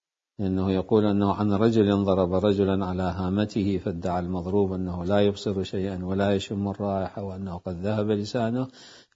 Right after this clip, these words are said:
إلى آخره، ثم يقول: "يا أمير المؤمنين، كيف يعلم أنه صادق فيما يدعيه؟" <clears throat> فقال الإمام عليه السلام يجيب: "وأما <clears throat> ما ادعاه في عينيه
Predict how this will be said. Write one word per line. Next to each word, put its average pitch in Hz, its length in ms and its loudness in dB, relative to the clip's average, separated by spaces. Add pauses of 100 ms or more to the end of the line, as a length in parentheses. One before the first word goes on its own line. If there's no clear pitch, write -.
إلى 104 140 6
آخره، 120 760 4 (640)
ثم 110 200 2
يقول: 113 640 6
"يا 107 200 2
أمير 113 240 6
المؤمنين، 120 360 6
كيف 135 260 4
يعلم 131 440 8
أنه 120 340 6
صادق 120 500 6
فيما 104 400 2
يدعيه؟" 92 640 0 (500)
<clears throat> - 1200 4
فقال 131 500 6
الإمام 110 440 4
عليه 101 240 4
السلام 98 420 0
يجيب: 120 340 2
"وأما 113 640 4 (440)
<clears throat> 120 840 8
ما 110 80 4
ادعاه 110 520 6
في 107 220 2
عينيه 110 800 4